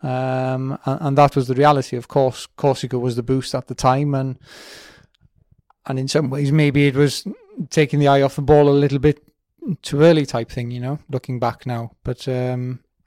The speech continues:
I don't know. It was a strange year because it wasn't really, um, down to a lack of effort or anything like that at the time. You know, I was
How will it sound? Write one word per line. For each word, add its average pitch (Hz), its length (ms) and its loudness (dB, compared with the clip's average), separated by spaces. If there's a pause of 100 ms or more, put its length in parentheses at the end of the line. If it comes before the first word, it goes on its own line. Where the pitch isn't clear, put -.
I 180 40 2
don't 180 180 4
know. 156 120 6
It 143 120 6
was 170 140 6
a 175 80 6
strange 165 440 6
year 131 220 2
because 127 260 2
it 139 140 2
wasn't 156 380 6
really, 135 520 2 (160)
um, 151 500 -10
down 143 300 6
to 135 200 0
a - 20 2
lack 131 240 -2
of 139 100 0
effort 143 440 0
or 139 160 -6
anything 143 320 -6
like 131 240 -4
that 143 240 -8
at 131 80 -8
the 123 100 -10
time. 139 340 2
You 131 100 -6
know, 131 120 -10
I 135 100 -10
was 135 220 -12